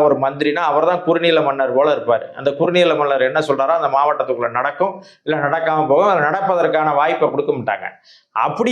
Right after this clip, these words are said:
வந்து இன்னைக்கு காவல்துறை வந்து மாறிக்கொண்டிருக்குது. ஒவ்வொரு மாவட்டத்திலையும் உள்ள எஸ் பி, அந்த மாவட்டத்துல உள்ள ஐ ஜி, அந்த மாவட்டத்துல உள்ள டி ஐ ஜி, அந்த மாவட்டத்தினுடைய கமிஷனர் என்று அவர் என்ன நினைக்கிறாரோ அதை செய்யணும்னு முயற்சி செய்யறது இருக்குல்ல, அது வந்து போலீஸ் ஸ்டேட்டாக மாறிடுச்சுன்னா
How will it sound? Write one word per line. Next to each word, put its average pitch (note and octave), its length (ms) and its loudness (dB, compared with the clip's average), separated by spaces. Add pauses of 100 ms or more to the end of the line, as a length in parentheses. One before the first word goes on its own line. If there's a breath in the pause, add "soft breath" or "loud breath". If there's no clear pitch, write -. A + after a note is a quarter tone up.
வந்து G#3 220 2
இன்னைக்கு G#3 300 2
காவல்துறை F3+ 580 0 (200)
வந்து C#3 220 2
மாறிக்கொண்டிருக்குது. C#3+ 720 0
ஒவ்வொரு D#3 320 4
மாவட்டத்திலையும் D3 600 2
உள்ள C3+ 100 2
எஸ் B2 280 0
பி, D3+ 220 0
அந்த D3+ 180 2
மாவட்டத்துல C3+ 520 0
உள்ள A#2+ 120 2
ஐ A#2+ 180 0
ஜி, B2+ 200 -2 (420 loud breath)
அந்த C#3 180 -4
மாவட்டத்துல C#3+ 560 2
உள்ள B2+ 100 2
டி C3 260 0
ஐ C3 120 2
ஜி, C#3+ 180 0
அந்த D3+ 180 0
மாவட்டத்தினுடைய C3+ 680 2
கமிஷனர் B2+ 500 -4
என்று C#3+ 240 -2 (440 loud breath)
அவர் C#3 260 -2
என்ன E3 260 2
நினைக்கிறாரோ F3 560 0 (120)
அதை C#3+ 280 0
செய்யணும்னு F3 580 0
முயற்சி D#3 340 0
செய்யறது C3+ 320 0
இருக்குல்ல, C3+ 340 -2
அது A#2+ 180 0
வந்து D3 200 -4 (100)
போலீஸ் D#3 320 0
ஸ்டேட்டாக B2 400 -2
மாறிடுச்சுன்னா A#2 560 -4